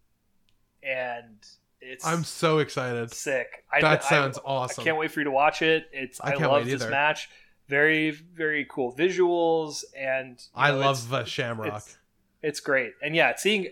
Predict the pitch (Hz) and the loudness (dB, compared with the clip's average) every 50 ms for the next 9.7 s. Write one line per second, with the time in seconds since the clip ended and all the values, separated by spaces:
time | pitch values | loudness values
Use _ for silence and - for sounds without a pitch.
0 | - 147 - - 202 214 214 202 190 180 175 156 - _ _ _ _ - - 185 | -10 -10 -8 -4 -2 0 0 0 -2 -2 -4 -6 -10 _ _ _ _ -2 2 2
1 | 185 196 196 190 185 165 165 170 170 165 160 165 160 156 151 151 147 147 147 147 | 4 4 4 2 2 2 2 0 2 4 4 4 4 4 4 4 6 6 6 4
2 | 135 - - _ _ _ _ _ _ _ _ - 139 135 127 123 120 120 117 117 | 2 -4 -14 _ _ _ _ _ _ _ _ -4 -2 0 0 0 -2 -2 -4 -4
3 | 110 107 - - _ _ _ _ _ _ _ _ - - 170 156 147 131 143 170 | -4 -6 -8 -10 _ _ _ _ _ _ _ _ -6 -4 -2 0 2 4 6 6
4 | 202 190 - - 147 139 131 123 123 120 117 117 117 113 113 - _ _ _ _ | 6 4 2 -2 -4 -2 -2 0 0 0 0 -2 -2 -4 -8 -14 _ _ _ _
5 | _ - 135 143 165 190 196 - 175 156 147 139 135 127 123 - - - - - | _ -8 0 4 4 4 4 2 2 0 0 0 0 -4 -8 -10 -14 -16 -14 -6
6 | - - 151 147 143 139 135 135 131 131 127 127 127 - _ _ _ _ _ _ | 0 2 2 2 2 0 -2 -2 -4 -6 -12 -18 -20 -20 _ _ _ _ _ _
7 | _ _ _ _ - - 135 131 127 127 120 - - 147 139 143 135 139 131 127 | _ _ _ _ -6 0 2 2 4 2 0 -2 -6 -8 -6 -2 2 2 2 2
8 | 127 127 131 127 131 143 170 170 143 120 107 110 113 117 - _ _ - 139 135 | 0 -4 -12 -6 0 2 2 4 4 2 0 -2 -4 -8 -12 _ _ -6 -4 -4
9 | 113 101 151 131 - 165 147 135 127 - - - _ | -2 -2 -4 -2 0 0 0 0 0 -2 -8 -20 _